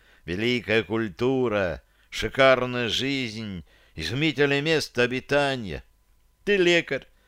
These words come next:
мы купили бы тебе иотрион вблизи ипподрома. Вскоре бы ты прослыл специалистом по женским болезням.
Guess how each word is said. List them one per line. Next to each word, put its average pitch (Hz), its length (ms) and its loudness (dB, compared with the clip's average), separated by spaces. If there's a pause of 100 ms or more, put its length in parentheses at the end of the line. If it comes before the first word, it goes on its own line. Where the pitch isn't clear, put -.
(300)
мы 175 160 4
купили 151 420 2
бы 127 120 0
тебе 131 540 2 (280)
иотрион 151 1400 2
вблизи 127 600 -2
ипподрома. 120 760 -2 (420)
Вскоре 190 360 6
бы 131 100 2
ты 110 180 0
прослыл 113 440 -2
специалистом 131 800 -2
по 139 160 -4
женским 123 460 -4
болезням. 120 540 -2